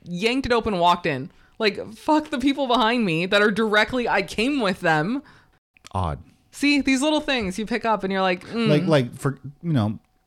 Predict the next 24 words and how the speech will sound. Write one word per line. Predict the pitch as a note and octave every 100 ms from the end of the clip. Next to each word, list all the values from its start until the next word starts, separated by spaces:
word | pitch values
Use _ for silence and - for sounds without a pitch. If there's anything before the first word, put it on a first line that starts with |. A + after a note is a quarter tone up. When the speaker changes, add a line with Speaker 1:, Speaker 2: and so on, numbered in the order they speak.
| _
Speaker 2:
forget | - C#3+ F3+ A#3
the | B3+
sister | B2 A#2 A2+
wife | E2+ E2+
thing. | F#2+ F2
Like, | E2+ E2+
how | - A#2+
would | E3+
you | F#3+
do | C#3 A2+
this | B2+ -
with | A2+
your | E2
friends? | F2 E2+ B1+ - - -
Speaker 1:
I | - A#3+
was | C#4 G#3+
just | A3 G#3+ G#3+
gonna | A3+ A#3
say | D4 F4
that. | E4 F3+ -
Yes, | G3 D#4 D4+ G3+ -
as | - A#3 C4
a | - A3+
friend, | - - A3+ A3 D#3+ C3+ F#3